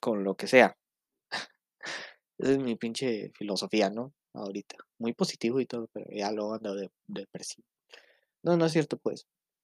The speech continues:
Este, sí, güey, o sea, si tú no vas a procurar estar bien, ¿quién más va a procurar que tú estés bien?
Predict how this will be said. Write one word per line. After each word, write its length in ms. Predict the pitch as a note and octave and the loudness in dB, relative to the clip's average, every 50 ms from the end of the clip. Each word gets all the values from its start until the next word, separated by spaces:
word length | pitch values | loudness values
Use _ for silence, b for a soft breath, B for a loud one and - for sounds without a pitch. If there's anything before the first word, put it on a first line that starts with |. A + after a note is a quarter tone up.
| _ _ _ _ _ _ _ _ _ _ _ _ _ _ _ _ _ - - | _ _ _ _ _ _ _ _ _ _ _ _ _ _ _ _ _ -12 -2
Este, 640 | - - B2+ - - - - F#3 - - - - - _ _ _ | -2 -2 -2 -2 -8 -8 -6 -6 -6 -6 -8 -12 -16 _ _ _
sí, 260 | - - A#3 C4 C#4+ B3 | 0 6 8 10 10 10
güey, 160 | E3+ A#2 - - | 10 8 6 6
o 140 | F#2+ C3+ | 2 2
sea, 180 | C#3 C3 C3 B2 - _ _ _ _ _ _ _ _ _ _ _ _ _ _ _ _ _ - | 2 2 0 -2 -4 _ _ _ _ _ _ _ _ _ _ _ _ _ _ _ _ _ -2
si 140 | - C#3+ C3 | -2 0 2
tú 100 | - D#3+ | 4 8
no 60 | F#3 | 10
vas 120 | F#3+ F3+ G#3 | 10 10 10
a 60 | G3 | 8
procurar 360 | F3+ E3+ D3+ D3 C3+ C#3+ D#3+ | 6 4 4 4 2 2 2
estar 220 | E3+ E3+ - E3 D3+ | 0 -2 -2 -2 0
bien, 200 | D3+ D3+ D3+ D3+ | 2 0 0 0
¿quién 160 | D#3+ D#3 D#3 | 0 0 2
más 160 | D3+ D3+ D3+ | 2 4 4
va 80 | D#3 D#3 | 4 2
a 60 | D3+ | 2
procurar 540 | - D3+ D3 - B2 - - B2 B2 B2 - | 2 -2 -2 -2 -6 -2 0 0 0 0 -2
que 100 | - B2+ - | -6 -8 -6
tú 100 | - B2 | -6 -8
estés 280 | - - - C3 B2 | -8 -6 -8 -6 -4
bien? 200 | A#2 A2+ G#2+ - | -2 -4 -4 -6